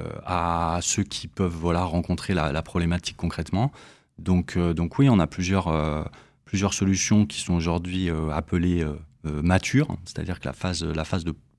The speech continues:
développement, la phase de projet est terminée et la solution existe, elle est disponible. Euh, on a par exemple, euh, un, un des tout premiers projets qui est arrivé, euh,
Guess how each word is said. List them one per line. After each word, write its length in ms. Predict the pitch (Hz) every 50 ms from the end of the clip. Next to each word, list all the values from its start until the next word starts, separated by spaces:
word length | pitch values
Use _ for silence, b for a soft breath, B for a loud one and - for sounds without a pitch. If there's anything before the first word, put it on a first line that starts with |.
| - 90
développement, 460 | 101 104 98 101 98 92 - 101 107
la 100 | 104 92
phase 140 | - 98 87
de 80 | 92
projet 320 | 85 - - 98 92 107 107
est 40 | -
terminée 520 | - 82 82 85 85 85 98 120 - -
et 60 | 98
la 100 | 92 87
solution 340 | 90 - - 90 78 - 107
existe, 340 | 95 82 82 98 110 - -
elle 80 | 85 85
est 60 | 85
disponible. 500 | 85 82 - - 76 76 87 104 120 123 b b b b b b b b b b b b b b - -
Euh, 600 | 80 80 80 78 73 73 76 73 73 73 73 76 78
on 160 | 78 78 80
a 80 | 85
par 160 | 85 - 78 80
exemple, 440 | 82 78 90 90 90 87 - 90
euh, 280 | 85 80 80 80 78 80 82 b b b b b b b b b _ -
un, 80 | - 76
un 360 | 76 80 80 78 - - 90
des 160 | 87 82 85
tout 240 | - - - - 113
premiers 300 | 107 - 110 101 101 98
projets 420 | - - 95 95 90 95 95 95 92
qui 380 | - - - - 82 78 80
est 20 | 80
arrivé, 440 | 78 80 78 82 80 78 90 90 80
euh, 580 | 78 78 78 78 76 - - - 73 76 78